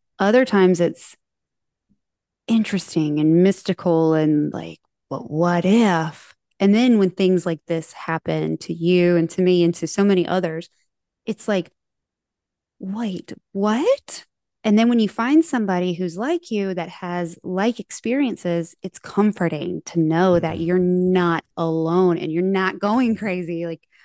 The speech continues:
Speaker 2: Yeah.
Speaker 1: "Okay, I might have really seen my grandfather,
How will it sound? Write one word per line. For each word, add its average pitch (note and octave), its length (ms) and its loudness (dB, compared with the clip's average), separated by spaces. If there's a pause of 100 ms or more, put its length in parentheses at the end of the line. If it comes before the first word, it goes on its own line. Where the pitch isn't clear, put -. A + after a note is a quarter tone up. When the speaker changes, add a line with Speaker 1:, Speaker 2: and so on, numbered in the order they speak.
(120)
Speaker 2:
Yeah. G2+ 320 -12 (360)
Speaker 1:
"Okay, B3+ 600 -2 (1300)
I G#3+ 300 0
might G#3 340 4
have G#3+ 140 -2
really A3+ 220 2
seen A#3+ 300 2
my G#3 120 2
grandfather, F3 800 -2